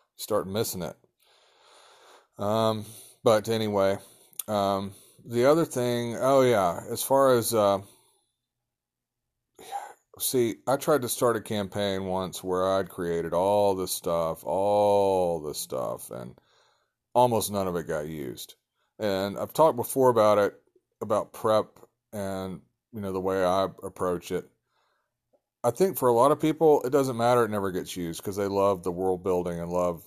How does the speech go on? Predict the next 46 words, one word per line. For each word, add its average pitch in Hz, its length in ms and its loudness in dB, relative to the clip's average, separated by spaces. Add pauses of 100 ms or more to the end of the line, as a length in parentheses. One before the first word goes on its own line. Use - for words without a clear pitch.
the 90 120 -12
prep. 80 440 -2 (1160)
Uh, 95 460 0
for 110 180 -2
me, 127 800 2
it 104 80 -2
was 104 240 -6
more 104 300 0
like, 95 580 2 (100)
I 113 120 -2
wanna 117 240 2
do 110 120 -2
the 101 120 0
least 98 260 -2
amount 95 300 -4
<laughs> - 120 -2
possible. - 560 0 (220)
And 127 100 -2
I 113 60 0
know 127 220 6
that's 123 160 2
gonna 113 260 -2
sa-, 110 240 -2
make 110 160 -2
me 104 100 -4
sound 98 300 -4
lazy. 101 480 0 (560)
And, 98 480 -2
uh, 95 240 2
it's - 200 -6
not 113 240 0
that 107 100 -2
I'm 101 100 0
not 101 200 -4
committed 101 400 -2
to 92 180 -2
it 87 40 0
and 90 80 -8
everything. 90 420 -6
I 87 80 -2
just, 87 340 -8
uh, 82 300 -4 (240)
I, 95 80 -8
I 95 180 -8
like 92 320 -4
to, 92 380 -6